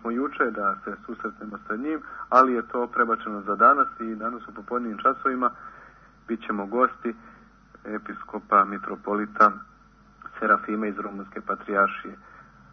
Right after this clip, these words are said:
Ako Bog da, sutra bi trebali da krenemo nazad, tako da ćemo završiti, e, do, gostovanje u eparhiji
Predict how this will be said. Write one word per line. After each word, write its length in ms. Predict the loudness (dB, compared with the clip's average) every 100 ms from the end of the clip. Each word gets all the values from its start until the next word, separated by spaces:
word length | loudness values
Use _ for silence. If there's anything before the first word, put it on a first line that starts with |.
| -6
Ako 280 | -4 -2 -2
Bog 220 | -2 2
da, 200 | 8 8 6 -6 -10 -14 -16 -12
sutra 340 | -4 2 2 2 -10
bi 140 | -12
trebali 360 | -8 -4 -4 -4
da 80 | -6
krenemo 500 | -4 -4 -4 -6 -10 -16 -20 -20 -20 -20 -20 -20 -14 4
nazad, 500 | 6 6 8 6 4 -12 -12 -10
tako 280 | -10 -10 -12
da 300 | -6 -2 -4 -6 -20 _ -20 _ _ _ -20 -16
ćemo 260 | -14 -14 -16 -18 -18 -8 -2
završiti, 680 | 0 0 -2 -6 -4 -6
e, 80 | -6 -12 -20 _ -20 -20 -20 -20 -20 -20 -20 -20 -20 _ -10 -6 -6 -8 -14 -16 -16 -16 -16 -16 -16 -20 -20 -14
do, 280 | -8 -8 -8 -10 -12 -6
gostovanje 640 | -4 -2 0 4 4 2
u 100 | -4
eparhiji 680 | -2 6 6 6 -4 -6 -6